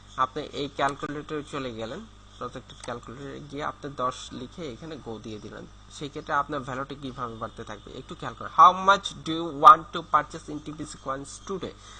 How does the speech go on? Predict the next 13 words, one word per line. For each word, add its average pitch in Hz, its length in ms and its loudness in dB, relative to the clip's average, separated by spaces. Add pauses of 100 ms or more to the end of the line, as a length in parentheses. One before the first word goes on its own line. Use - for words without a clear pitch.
(300)
So 175 60 6
আপনি 165 280 10
দশ 151 320 10
ডলার 175 260 0
টিভিসি 156 320 -10
কয়েন 123 340 2
কিনলেন, 101 360 -10
সেই 165 200 -8
ক্ষেত্রে 170 280 -10
আপনি 151 320 0
আজকের 151 440 2
দিনে 127 180 -6
আছেন, 104 320 -10